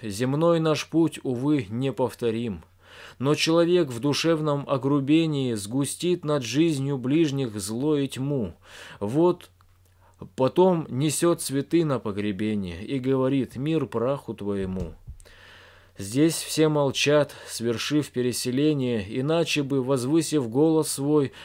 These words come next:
они б сказали многим в обвинение: "Вы опоздали, люди с добротой".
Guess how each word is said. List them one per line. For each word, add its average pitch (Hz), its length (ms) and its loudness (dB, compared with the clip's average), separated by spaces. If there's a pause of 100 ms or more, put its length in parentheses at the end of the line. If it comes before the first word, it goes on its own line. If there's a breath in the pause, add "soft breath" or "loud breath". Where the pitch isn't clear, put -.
они 151 260 2
б 143 80 -2
сказали 156 560 2
многим 151 540 2
в 113 100 0
обвинение: 123 840 -2 (260 loud breath)
"Вы 113 220 2
опоздали, 139 840 4
люди 113 500 -2
с 101 100 -6
добротой". 113 760 -2